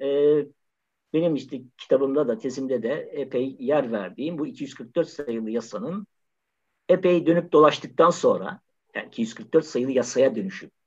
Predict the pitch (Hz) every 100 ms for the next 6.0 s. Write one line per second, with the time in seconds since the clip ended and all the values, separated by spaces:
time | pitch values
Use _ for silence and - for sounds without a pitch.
0 | _ _ _ - _ _ 113 131 120 -
1 | 123 - 107 110 107 - 123 104 95 104
2 | - _ - - 233 302 302 131 107 147
3 | - 143 247 - _ _ - - 165 151
4 | 131 123 104 - 120 127 120 - 180 117
5 | 101 90 90 - 127 117 156 226 247